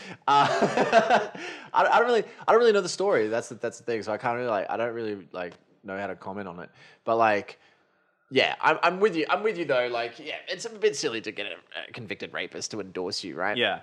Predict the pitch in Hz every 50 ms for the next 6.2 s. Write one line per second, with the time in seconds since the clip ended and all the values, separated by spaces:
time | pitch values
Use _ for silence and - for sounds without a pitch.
0 | - - 123 123 - 117 101 - - 95 80 82 90 92 _ _ _ - 127 -
1 | 123 104 92 - - 76 73 80 101 _ _ _ _ - - 131 127 - - 135
2 | 147 151 135 151 156 156 147 - 170 170 196 202 - 165 143 135 139 180 180 180
3 | 190 180 185 170 170 147 147 175 185 180 165 156 151 151 151 147 139 131 131 -
4 | 135 120 113 - - 101 131 147 143 147 143 127 131 113 - - - 165 165 170
5 | 170 - 170 175 180 185 190 170 147 135 135 123 - - 139 127 127 131 127 -
6 | - - -